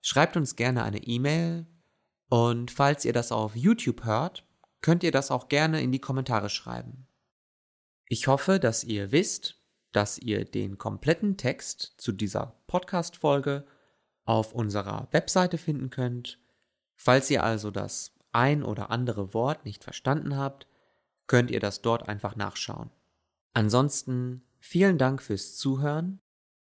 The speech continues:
und ich hoffe, wir sehen oder hören uns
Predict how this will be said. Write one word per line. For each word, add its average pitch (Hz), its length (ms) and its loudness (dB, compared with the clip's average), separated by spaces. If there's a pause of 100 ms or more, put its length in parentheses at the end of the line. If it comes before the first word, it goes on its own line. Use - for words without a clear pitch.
(160)
und 117 180 4
ich - 160 -2
hoffe, 135 560 2
wir 110 360 0 (200)
sehen 151 640 2
oder 107 480 -2
hören 170 340 6
uns 143 480 -6